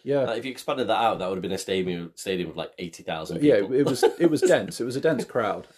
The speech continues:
Speaker 1: and there were a lot of stalls, and there wasn't much room to manoeuvre anyway. Um, and, yeah, it, it, I just wonder if maybe they should have capped the number of tickets earlier, or if,
Speaker 2: Mm.
Speaker 1: if maybe it was just a timing thing where so many people,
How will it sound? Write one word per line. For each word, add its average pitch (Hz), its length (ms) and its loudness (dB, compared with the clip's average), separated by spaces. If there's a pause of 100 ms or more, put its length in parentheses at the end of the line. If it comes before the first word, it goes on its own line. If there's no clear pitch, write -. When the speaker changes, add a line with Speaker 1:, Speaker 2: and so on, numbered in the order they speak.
Speaker 1:
and 113 340 -4
there 117 140 6
were 117 100 8
a 127 60 4
lot 131 100 4
of 107 80 -4
stalls, 110 300 -8
and 120 60 -8
there 120 60 -4
wasn't 120 220 -2
much 95 160 -6
room 104 140 -8
to - 100 -12
manoeuvre 98 340 -4
anyway. 92 380 -4 (500)
Um, 98 640 0
and, 104 480 -4 (220)
yeah, 120 640 0
it, 131 240 -4
it, 139 240 2
I 127 60 -6
just - 280 -8 (520)
wonder 127 440 2
if 113 120 -2
maybe 117 160 0
they 110 100 4
should - 160 -8
have 101 60 -8
capped - 220 -6
the - 80 -4
number 110 220 2
of 98 100 -2
tickets - 540 -8 (340)
earlier, 147 420 6
or 104 280 4
if, - 60 -2
Speaker 2:
Mm. 87 260 -2
Speaker 1:
if - 140 -8
maybe 147 220 0
it 156 60 2
was 131 100 -4
just - 180 -12
a 120 40 -18
timing 123 480 -2
thing 98 240 -6
where 98 140 0
so - 140 -4
many 104 140 -2
people, 104 440 -6